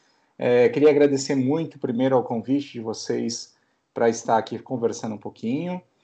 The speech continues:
É, como o Vitor falou, eu sou pesquisador do Laboratório Nacional de Luz Síncrotron em Campinas, em, aqui em, no estado de São Paulo,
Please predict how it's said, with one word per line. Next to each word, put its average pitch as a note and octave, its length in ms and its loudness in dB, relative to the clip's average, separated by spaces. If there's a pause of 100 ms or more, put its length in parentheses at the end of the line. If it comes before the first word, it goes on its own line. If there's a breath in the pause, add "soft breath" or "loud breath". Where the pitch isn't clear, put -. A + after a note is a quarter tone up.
(300)
É, B2+ 300 4
como E3 280 -4
o C#3+ 40 -4
Vitor D3+ 260 0
falou, D3 360 4
eu D3 80 4
sou D3+ 220 -4
pesquisador C#3 640 0
do C#3+ 80 -4
Laboratório C3+ 580 0
Nacional C3 400 -2
de B2 80 -6
Luz B2 220 -6
Síncrotron D3 480 -6
em B2 100 -2
Campinas, C3+ 800 -6
em, B2 100 -2
aqui - 220 -6
em, B2 100 0 (140)
no B2 80 0
estado A#2+ 280 0
de A2+ 80 -12
São G#2+ 240 -6
Paulo, C#3+ 500 2